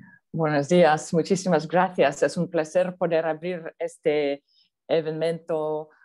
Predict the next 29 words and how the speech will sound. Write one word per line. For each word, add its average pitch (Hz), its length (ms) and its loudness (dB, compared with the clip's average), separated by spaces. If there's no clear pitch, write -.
con 165 180 -2
ocasión 160 640 -2
del 160 180 2
Día 160 420 -4
Internacional 156 760 -8
de 127 100 -6
la 113 120 -6
Mujer, 175 480 0
organizado 151 680 2
para 120 180 -4
la 107 100 -2
delegación, 160 1040 0
ah, 143 360 2
excepcional, 160 880 0
ah, 160 220 0
liderado 156 760 -6
para 151 380 2
mi 160 260 -6
amigo 156 680 0
muy 151 240 0
querido 156 480 0
León, 151 520 0
ah, 143 220 -4
de 131 160 -6
la 123 160 -6
Torre, 160 220 -2
embajador 147 680 -6
de 139 80 -16
nuestra, 131 560 -4